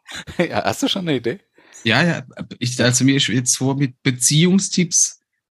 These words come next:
Speaker 2: mit Boris und Stefan.
Speaker 1: Mhm. Sehr gut, ja. Ja, ich glaub,
Speaker 2: Ja,
Speaker 1: da
Speaker 2: das ist ja
Speaker 1: könnte man
Speaker 2: quasi, du hast quasi die Lifehacks fürs,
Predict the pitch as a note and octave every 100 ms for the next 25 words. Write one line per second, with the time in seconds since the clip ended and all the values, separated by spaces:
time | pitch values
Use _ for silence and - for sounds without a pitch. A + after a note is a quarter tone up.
0 | _ _ _ _ _ A#2 A#2+ A2 A2 A#2+
1 | A#2 G#2+ - F#2+ - F#2+ - - - A2
2 | A3+ - _ _ _ _ _ _ _ -
3 | _ _ _ - G2+ A#3 G3+ - - F2+
4 | - _ G2+ C#3+ - G#2 A#2+ - A#2+ D3
5 | G#2 B2+ D3 C3 D3 E3 E3 D3 C#3+ C#3+
6 | B2+ G#2+ G#2 B2+ - D#3+ D3+ - - A#2
7 | G#2 G2+ - -